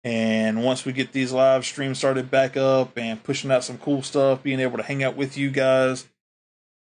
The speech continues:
life can't get much better than, than, than that. I promise you.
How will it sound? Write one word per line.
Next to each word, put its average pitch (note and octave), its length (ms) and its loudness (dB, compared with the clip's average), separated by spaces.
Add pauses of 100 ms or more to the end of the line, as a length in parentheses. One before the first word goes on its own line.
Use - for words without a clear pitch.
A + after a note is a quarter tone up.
(140)
life C3 240 2
can't C3 240 -2
get C3+ 240 0
much C3 260 0
better C3 260 0
than, B2+ 280 -6
than, B2 440 -4
than B2 240 -4
that. G2 280 -2 (100)
I C3 60 -6
promise G2+ 500 -4
you. F2 80 -18